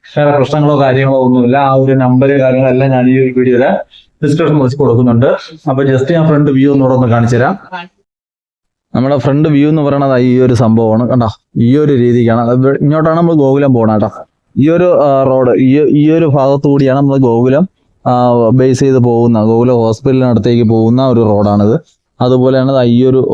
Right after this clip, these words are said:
ഓപ്പോസിറ്റ് സൈഡ്, ഇതാണ് നമ്മൾ വെഞ്ഞാറമൂട് to ഗോകുലം ക-, കട്ട് ചെയ്ത് പോകുന്ന ആ ഈ ഒരു രീതിയിലാണ്, ഈ ഒരു റോഡിൽ കൂടിയാണ് നമ്മൾ കടന്നു പോകുന്നത്. അപ്പൊ ഈ ഒരു ഭാഗത്തായിട്ടാണ് നമ്മളെ ഈ ഒരു വർക്ക്ഷോപ്പ്. ഇതിന്റെ പേരൊക്കെ നമ്മൾ ഇടുന്നുണ്ട്. അപ്പൊ ബാക്കി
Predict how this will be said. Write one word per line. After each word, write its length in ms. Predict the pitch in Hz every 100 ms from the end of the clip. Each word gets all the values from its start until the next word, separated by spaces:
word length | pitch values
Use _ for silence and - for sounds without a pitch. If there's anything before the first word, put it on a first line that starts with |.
| 123
ഓപ്പോസിറ്റ് 360 | 117 117 120 117
സൈഡ്, 180 | 107 -
ഇതാണ് 160 | 117 123
നമ്മൾ 140 | 127 123
വെഞ്ഞാറമൂട് 500 | 113 117 117 120 107
to 80 | 127 196 - _ _ _
ഗോകുലം 440 | 127 127 127 131 131 - _ _ -
ക-, 340 | 135 120 120 117
കട്ട് 140 | 117
ചെയ്ത് 140 | 139 113
പോകുന്ന 200 | 113 110 113
ആ 20 | 120
ഈ 40 | 127
ഒരു 80 | 135 131 123
രീതിയിലാണ്, 380 | 123 127 120 123
ഈ 40 | 127
ഒരു 60 | 143
റോഡിൽ 200 | 123 123 123
കൂടിയാണ് 220 | 123 123
നമ്മൾ 200 | 120 135 139
കടന്നു 220 | 117 123 110
പോകുന്നത്. 300 | 107 110 147 - _ _ -
അപ്പൊ 100 | 139 147
ഈ 40 | 190
ഒരു 100 | 190 160
ഭാഗത്തായിട്ടാണ് 600 | 139 143 156 143 135 143 135
നമ്മളെ 200 | 131 151 131
ഈ 20 | 127
ഒരു 100 | 147 143
വർക്ക്ഷോപ്പ്. 460 | 113 - 127 107 151 - _ _
ഇതിന്റെ 180 | 139 127 151
പേരൊക്കെ 360 | 143 180 175 160
നമ്മൾ 140 | 151 139
ഇടുന്നുണ്ട്. 300 | 131 135 160 -
അപ്പൊ 140 | 123 135 131
ബാക്കി 260 | 120 131